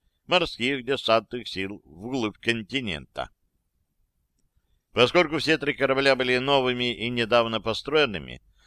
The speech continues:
а некоторые еще и до конца не укомплектованными вооружением и личным составом, переход их в Атлантический океан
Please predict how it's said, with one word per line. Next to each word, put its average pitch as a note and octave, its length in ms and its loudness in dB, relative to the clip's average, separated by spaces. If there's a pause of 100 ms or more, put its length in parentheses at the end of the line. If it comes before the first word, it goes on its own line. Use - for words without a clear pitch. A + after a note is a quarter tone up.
а G#2+ 300 6
некоторые A2+ 480 0
еще A2+ 340 0
и A2 140 -2
до G2 160 -2
конца A2 440 2
не G#2+ 120 -2
укомплектованными A2+ 1160 -2
вооружением G2+ 840 -2 (260)
и G2+ 100 -6
личным G2+ 360 -4
составом, B2+ 680 0 (540)
переход F3+ 460 2
их E3 160 -2
в G#2 140 -12
Атлантический A#2+ 840 -4
океан G2+ 680 0